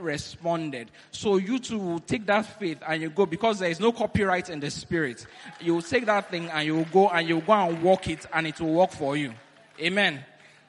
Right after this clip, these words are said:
Has nothing to do with the service, because you are getting a, a bit too excited for me.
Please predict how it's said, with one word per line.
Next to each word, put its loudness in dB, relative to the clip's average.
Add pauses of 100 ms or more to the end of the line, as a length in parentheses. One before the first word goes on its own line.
(140)
Has 6
nothing -2
to -6
do -2
with -2
the -8
service, -8
because -4
you -4
are -2
getting -8
a, -10
a -14
bit -10
too -6
excited -10
for -12
me. -16